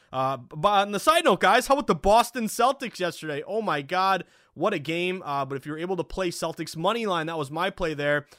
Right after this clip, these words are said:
Uh, shop around, I think got, like, a minus one seventy-five or something. Uh, but Jason Tatum with an, with a ridiculous putback, uh, at the buzzer to cash that.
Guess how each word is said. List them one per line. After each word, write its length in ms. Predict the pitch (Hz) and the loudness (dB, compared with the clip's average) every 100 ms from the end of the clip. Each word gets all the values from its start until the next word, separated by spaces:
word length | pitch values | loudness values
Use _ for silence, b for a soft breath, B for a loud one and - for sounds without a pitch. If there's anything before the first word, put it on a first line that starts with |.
| b - | b -10
Uh, 160 | 131 | -10
shop 280 | 139 170 160 | -4 -4 -2
around, 220 | 151 147 | -4 -4
I 20 | 135 | -6
think 160 | 214 | -10
got, 100 | 220 | -8
like, 140 | 139 117 | -8 -10
a 40 | |
minus 420 | 117 123 156 151 | -10 -10 -10 -10
one 300 | 147 147 147 | -10 -8 -8
seventy-five 680 | 139 156 151 135 - 131 175 | -8 -8 -8 -10 -6 -6 -6
or 40 | |
something. 420 | 180 190 185 196 185 b b - | -4 -6 -4 -6 -6 b b -8
Uh, 120 | 135 | -6
but 120 | 127 | -4
Jason 340 | 165 190 180 | -4 -4 -4
Tatum 380 | - 196 202 151 | -2 2 4 2
with 160 | 131 143 | -4 -10
an, 80 | 156 | -12
with 260 | 165 151 151 | -6 -4 -4
a 60 | 147 | -4
ridiculous 680 | 147 139 233 247 220 156 - | -4 -2 -4 0 0 0 2
putback, 560 | - 240 190 175 147 _ b b | 4 4 4 2 0 _ b b
uh, 100 | 143 | -4
at 180 | 170 175 | 0 0
the 80 | 156 | 0
buzzer 300 | 143 180 170 | 2 2 0
to 80 | 143 | -4
cash 320 | - 165 165 | 0 0 0
that. 320 | 180 160 156 | 2 2 0